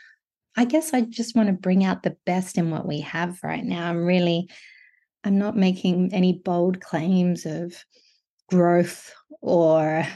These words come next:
taking on repertoire that's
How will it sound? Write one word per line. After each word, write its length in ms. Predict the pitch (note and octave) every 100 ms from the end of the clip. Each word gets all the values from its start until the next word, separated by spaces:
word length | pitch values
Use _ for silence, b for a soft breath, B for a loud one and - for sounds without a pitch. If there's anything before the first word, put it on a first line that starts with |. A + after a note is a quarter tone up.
| B _ -
taking 500 | - F#3+ F#3+ F#3 F3
on 760 | F3 E3+ E3+ E3+ E3+ E3 E3 -
repertoire 880 | E3+ F3+ F#3 F3+ - D#3+ D#3 D3+ D#3
that's 640 | D#3+ - - - -